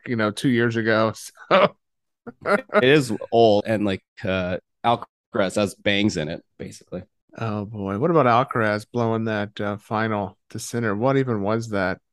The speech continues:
Speaker 1: I mean, he
Speaker 2: I don't know.
Speaker 1: cuts out the, the tie break, and then, I mean, whew.
Speaker 2: Yeah, Sinner's got his number.
Speaker 1: At the moment, he does. I mean, uh, Alcaraz had his, and now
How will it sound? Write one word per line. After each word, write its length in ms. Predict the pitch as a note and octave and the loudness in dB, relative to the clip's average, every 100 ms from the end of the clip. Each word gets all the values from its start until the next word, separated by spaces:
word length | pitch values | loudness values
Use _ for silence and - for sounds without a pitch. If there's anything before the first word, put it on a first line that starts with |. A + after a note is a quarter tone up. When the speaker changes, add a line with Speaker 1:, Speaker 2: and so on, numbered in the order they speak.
| - | -16
Speaker 1:
I 220 | - A2 | -12 -8
mean, 240 | A2+ A2 A2+ | -6 -6 -4
he 260 | B2+ B2+ | -4 -2
Speaker 2:
I 60 | A2 | -2
don't 240 | F#2+ - | -4 -6
know. 80 | - | -2
Speaker 1:
cuts 320 | C#3 D3 - | 0 0 2
out 260 | C3+ C3+ - | 2 2 0
the, 400 | A#2 A2+ G#2+ G#2+ - | 0 0 -2 -6 -10
the 120 | B2 | -10
tie 320 | - B2 C3 | -2 0 2
break, 500 | B2+ A2 G#2+ G#2+ - _ _ _ _ - | 2 0 0 -4 -14 _ _ _ _ -10
and 240 | A#2+ A#2+ | -6 -2
then, 640 | B2 A#2+ A2+ A2 G#2+ G#2+ - _ _ _ _ _ _ | -2 -2 -2 -4 -6 -10 -14 _ _ _ _ _ _
I 180 | - G#2 | -4 -2
mean, 600 | G#2+ G#2+ G2+ F#2 F2 F#2+ - _ _ _ | -2 -2 -4 -6 -8 -12 -16 _ _ _
whew. 180 | - A3+ - _ _ _ _ _ | 2 2 0 _ _ _ _ _
Speaker 2:
Yeah, 320 | F2 F#2+ F#2 D#2 _ _ | -10 -6 -6 -10 _ _
Sinner's 400 | - A2+ F#3+ F#3+ | -6 0 2 2
got 160 | E3+ C#3 | 2 2
his 140 | G2 | 2
number. 440 | F2+ C3+ E2+ E2 _ _ - | 0 0 0 -4 _ _ 0
Speaker 1:
At 220 | C3 C3 | 2 6
the 80 | D#3 | 6
moment, 340 | E3+ A3+ G#3+ | 8 8 6
he 80 | F#3+ | 6
does. 300 | G3+ G3 D3+ | 8 8 8
I 60 | |
mean, 360 | D3 D3+ D3 C#3 | 6 6 4 2
uh, 540 | C3+ C3 C3 A2+ C3+ | 2 2 2 2 0
Alcaraz 420 | C3+ D3+ D3 C3+ B2 | 0 0 2 0 -2
had 160 | C3+ | -4
his, 420 | B2+ C#3 D3+ E3 | 0 2 4 2
and 120 | B2+ B2 | -2 0
now 240 | B2 | 0